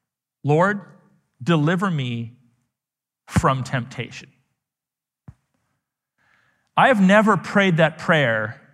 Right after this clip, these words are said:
and then subsequently succumb to temptation. But in our carnalness, at times we might say, "No, I, I don't,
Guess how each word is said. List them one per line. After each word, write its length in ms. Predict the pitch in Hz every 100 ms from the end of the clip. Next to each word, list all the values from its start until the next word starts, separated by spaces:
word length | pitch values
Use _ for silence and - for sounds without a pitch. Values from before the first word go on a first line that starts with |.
| -
and 80 | 151
then 100 | 143
subsequently 680 | - 185 165 175 139 151 131
succumb 680 | - 139 - 160 131 120 113 _ _
to 100 | 151
temptation. 680 | 123 131 123 151 104 - - _ _ _ _ _ _ _ _ _ _ _ _ _ _ _ -
But 340 | 160 190 196
in 120 | 233 214
our 480 | 180 175 - - -
carnalness, 800 | - 240 277 277 202 151 151
at 120 | 180 156
times 380 | - 196 180
we 80 | 156
might 260 | 160 160 156
say, 480 | - 143 139 139 -
"No, 200 | 160 151 - -
I, 220 | - 180 -
I 20 |
don't, 160 | 175 254